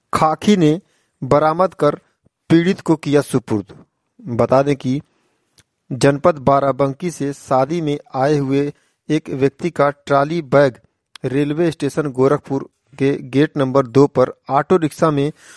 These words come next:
भूलवश छूट गया था। ट्रॉली बैग में कपड़े व कीमती जेवरात थे। इसके संबंध में पीड़ित ने रेलवे चौकी प्रभारी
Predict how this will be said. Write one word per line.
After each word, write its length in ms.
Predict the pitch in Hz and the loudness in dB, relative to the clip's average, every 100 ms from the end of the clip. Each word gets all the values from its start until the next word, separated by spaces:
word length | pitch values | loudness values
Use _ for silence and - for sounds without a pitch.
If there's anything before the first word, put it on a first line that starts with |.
| - _ | -20 _
भूलवश 580 | 139 120 160 180 151 156 | -8 2 4 4 2 0
छूट 260 | - 156 135 | -2 0 0
गया 220 | 113 101 | -2 -4
था। 260 | - 95 95 _ _ _ _ - - | -6 -16 -18 _ _ _ _ -20 -2
ट्रॉली 300 | 123 120 127 | 2 2 2
बैग 280 | 120 131 131 | 2 2 2
में 220 | 131 135 - - _ | -2 -2 -4 -16 _
कपड़े 460 | 139 - 139 147 156 - | -2 0 2 2 0 -8
व 180 | 135 139 - | -2 -2 -2
कीमती 400 | - 143 139 170 147 | -4 -2 -2 -4 0
जेवरात 500 | 131 135 139 139 - | 2 4 2 0 -8
थे। 120 | 104 92 - _ _ _ _ _ _ _ _ _ _ _ _ _ - | -14 -14 -18 _ _ _ _ _ _ _ _ _ _ _ _ _ -4
इसके 240 | 127 - | -2 0
संबंध 420 | 120 127 123 135 131 | 0 2 2 2 4
में 220 | 131 147 _ _ _ - | 2 2 _ _ _ 0
पीड़ित 300 | 139 147 - | 2 2 0
ने 160 | 135 143 180 _ _ _ _ _ _ _ - | 2 2 0 _ _ _ _ _ _ _ -2
रेलवे 380 | 135 151 170 190 | 2 4 4 2
चौकी 360 | - 160 175 | 2 0 0
प्रभारी 560 | 170 151 135 143 147 | -2 0 2 0 0